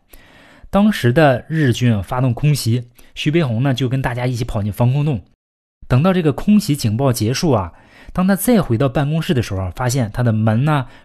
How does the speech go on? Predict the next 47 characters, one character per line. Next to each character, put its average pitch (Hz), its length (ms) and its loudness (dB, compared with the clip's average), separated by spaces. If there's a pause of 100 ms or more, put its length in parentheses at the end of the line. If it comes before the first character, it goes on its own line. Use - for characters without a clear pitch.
(340)
箱 156 300 0
子 131 100 -2
啊 107 40 0
都 170 120 -2
被 165 100 4
撬 131 220 0
开 110 180 -6
了， 90 140 -8 (420)
自 175 220 -2
己 120 160 0
珍 180 280 0
藏 113 220 -2
的 127 60 -2
这 127 100 -2
个 107 100 -2
八 135 200 -4
十 127 80 -2
七 143 100 -2
神 123 160 0
仙 139 160 0
卷 139 180 0
啊 85 140 -6 (100)
不 131 160 -2
翼 160 140 2
而 98 160 -4
飞。 101 240 -6 (680)
两 120 240 2
年 123 180 2
之 165 140 -2
后 151 180 0
啊， 90 260 -4
到 131 140 0
了 120 80 0
一 143 80 -2
九 123 160 -2
四 165 180 -6
四 156 160 -2
年， 98 300 -4
这 - 100 -4
幅 110 140 -4
画 113 180 -6
才 107 160 -4
再 156 300 0
次 123 240 -4
出 131 220 -6
现 123 200 -2
在 104 360 -4